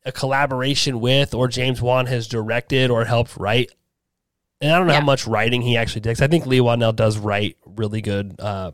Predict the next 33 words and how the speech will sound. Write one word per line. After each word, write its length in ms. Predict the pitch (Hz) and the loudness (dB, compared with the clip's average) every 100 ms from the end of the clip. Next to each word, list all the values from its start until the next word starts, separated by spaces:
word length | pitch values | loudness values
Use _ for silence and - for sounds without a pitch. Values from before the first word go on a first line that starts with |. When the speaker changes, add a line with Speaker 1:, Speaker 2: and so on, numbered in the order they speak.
| - | -10
Speaker 1:
movies, 340 | 110 110 127 | -6 0 0
but 140 | 127 214 | 2 2
Speaker 2:
He 60 | |
writes 400 | 190 170 170 - | 2 0 -2 -6
more, 180 | 175 165 | -8 -6
yeah. 380 | 165 160 151 165 - - - | -4 -4 -4 -6 -12 -20 -2
Speaker 1:
but 80 | 190 | 0
again, 200 | 220 196 | 2 0
he's 360 | 160 147 190 175 | -2 -2 -2 2
had 200 | 175 175 | 2 2
James 320 | 156 165 165 | 0 0 2
Wan 260 | 151 156 156 | 4 4 4
to 80 | 151 | 0
direct 420 | 131 131 175 - | 0 0 0 -2
it, 180 | 98 - | -8 -4
so 140 | - | -4
I 140 | 107 135 | 0 2
don't 200 | 123 127 | 0 0
know, 420 | 131 131 131 123 | 0 2 2 2
uh, 400 | 123 120 117 113 | 2 4 2 2
I 100 | 120 | 0
don't 80 | 127 | 0
know 60 | 127 | 2
how 100 | 131 | 2
that'll 180 | 127 123 | 2 0
work 200 | 123 - | -4 -2
out. 260 | 160 - | -4 -4
So 100 | - | -6
it'll 100 | 127 | -6
be 120 | 127 131 | -6 -6
interesting 520 | 175 185 180 175 165 | -2 0 -2 -2 -4
to 120 | 151 139 | -4 -4
see 680 | - 147 139 139 135 131 | -4 -2 -2 0 -2 -4